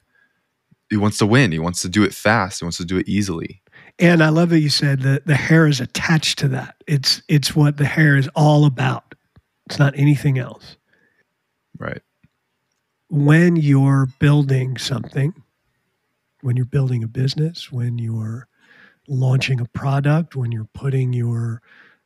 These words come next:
Speaker 2: uh, content or your creativity or whatever it is you do out into the world,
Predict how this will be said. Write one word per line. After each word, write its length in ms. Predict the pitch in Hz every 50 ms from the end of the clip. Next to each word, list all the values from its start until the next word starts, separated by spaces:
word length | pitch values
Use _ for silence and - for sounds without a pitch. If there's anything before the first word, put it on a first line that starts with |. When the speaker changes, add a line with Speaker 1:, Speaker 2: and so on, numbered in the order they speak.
| _ _
Speaker 2:
uh, 80 | 113 117 _
content 760 | - - - 147 143 143 139 - - 143 143 147 156 - -
or 80 | 135
your 200 | 123 120 127 123
creativity 920 | - - - 143 139 135 135 131 - - 147 139 131 143 135 147 147 151 151
or 120 | 139 131
whatever 400 | 127 127 131 127 135 135 131 135
it 80 | 131 131
is 160 | 131 117 -
you 80 | 139 123
do 280 | 113 - 135 135 143
out 220 | 139 135 131 131 131
into 240 | 127 127 - -
the 100 | 135 113
world, 500 | 120 135 147 196 202 143 120 123 123 -